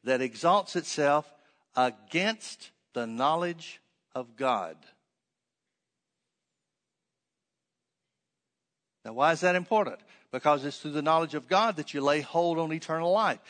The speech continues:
It's the knowledge of God that comes through the reading of the Word and the, the confessing of God's Word, the placing of God's Word and establishing God's Word in your heart.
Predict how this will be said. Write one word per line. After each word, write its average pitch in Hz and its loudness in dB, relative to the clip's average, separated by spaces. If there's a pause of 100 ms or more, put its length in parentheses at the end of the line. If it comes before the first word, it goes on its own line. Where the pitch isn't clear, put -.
(140)
It's 139 -4
the 156 -2
knowledge 170 4
of 151 -6
God 165 4
that - -8
comes 226 0
through 165 -2
the 156 -2
reading 165 -2
of 151 -4
the 156 -4
Word 190 0
and 147 -4
the, 135 -4
the 135 -8
confessing 170 -2
of 135 -10
God's 151 2
Word, 170 -2 (640)
the - -14
placing 175 0
of 143 -2
God's 156 2
Word 165 2
and 160 -6
establishing 151 -2
God's 156 2
Word 147 -2
in 139 -6
your 131 -2
heart. 165 2